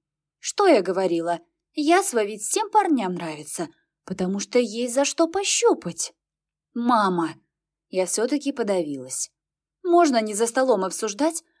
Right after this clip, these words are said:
кого и за что можно щупать? Я ем». «А по делам. Сколько раз я говорила, ешь нормально, не то мужика не найдешь. Ну ты разве слушаешь? А так еще и здоровье угробило бы. Хорошо Дэй тебя нашел».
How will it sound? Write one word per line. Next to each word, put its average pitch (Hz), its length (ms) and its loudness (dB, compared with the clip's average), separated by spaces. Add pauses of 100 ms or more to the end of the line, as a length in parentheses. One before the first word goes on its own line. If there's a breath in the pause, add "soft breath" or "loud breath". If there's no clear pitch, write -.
(100)
кого 240 320 4
и 359 60 4
за 240 160 4
что 240 220 0
можно 202 300 -4
щупать? - 580 -6 (360)
Я 226 200 2
ем». 254 480 -2 (760)
«А 190 140 -2
по 285 120 4
делам. 277 540 2 (280)
Сколько 339 360 2
раз 190 200 0
я 196 120 0
говорила, 196 400 0
ешь 277 320 0
нормально, 180 420 -2
не 190 160 -6
то 214 80 -2
мужика 208 380 -2
не 175 100 -4
найдешь. 170 480 -4 (320)
Ну 190 80 -4
ты 196 160 -4
разве 208 260 -2
слушаешь? 226 680 -2 (340)
А 302 140 0
так 302 160 2
еще 294 240 2
и 285 40 4
здоровье 247 480 4
угробило 185 500 0
бы. 175 260 -6 (380)
Хорошо 339 500 2
Дэй 185 260 2
тебя 180 260 -2
нашел». 180 520 -6